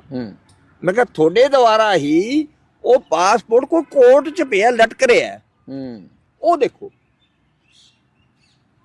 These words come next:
Speaker 2: वो दबादब गए, कोर्ट सारे देखे, मिला नहीं।
Speaker 1: हम्म।
Speaker 2: या नहीं मिला, मैं कहा, "अभी फिर, फिर कैलकुलेशन करेगी।" सेम आया। मैं अभी इस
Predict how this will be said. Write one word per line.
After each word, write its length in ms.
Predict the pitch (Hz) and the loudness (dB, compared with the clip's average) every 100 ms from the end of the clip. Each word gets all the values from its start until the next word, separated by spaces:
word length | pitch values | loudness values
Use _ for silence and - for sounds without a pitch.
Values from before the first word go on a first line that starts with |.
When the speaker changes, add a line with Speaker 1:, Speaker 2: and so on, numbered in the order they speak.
| _ | _
Speaker 2:
वो 60 | 147 | -6
दबादब 340 | 143 170 180 | -2 0 0
गए, 240 | 160 165 202 - _ _ _ _ _ _ _ | 0 -2 -2 -10 _ _ _ _ _ _ _
कोर्ट 200 | 143 165 | -4 -4
सारे 280 | - 147 190 | -4 -6 -4
देखे, 380 | 175 165 180 185 _ _ _ | -6 -6 -6 -6 _ _ _
मिला 280 | 151 143 131 | -8 -6 -6
नहीं। 180 | 101 - _ - | -8 -18 _ -16
Speaker 1:
हम्म। 220 | 131 110 101 _ _ _ _ _ _ _ _ _ _ _ _ | -14 -14 -18 _ _ _ _ _ _ _ _ _ _ _ _
Speaker 2:
या 120 | 143 156 | -4 -4
नहीं 240 | 151 185 | -2 -2
मिला, 480 | 233 180 139 185 247 _ _ _ _ _ _ _ _ _ _ 151 | 0 0 0 -4 -8 _ _ _ _ _ _ _ _ _ _ -4
मैं 140 | 185 | -2
कहा, 100 | 196 | -2
"अभी 240 | 208 247 | -2 -4
फिर, 340 | - _ 156 147 | -6 _ -4 -2
फिर 160 | 175 | -2
कैलकुलेशन 540 | 208 214 202 196 196 190 | -2 -4 -2 -4 -4 -2
करेगी।" 400 | 165 143 156 160 | -4 -4 -6 -8
सेम 320 | - - 208 262 | -8 -4 -4 -4
आया। 320 | 196 165 190 _ _ _ _ _ | -6 -8 -12 _ _ _ _ _
मैं 80 | 170 | -10
अभी 140 | 190 | -4
इस 240 | 202 180 | -2 -2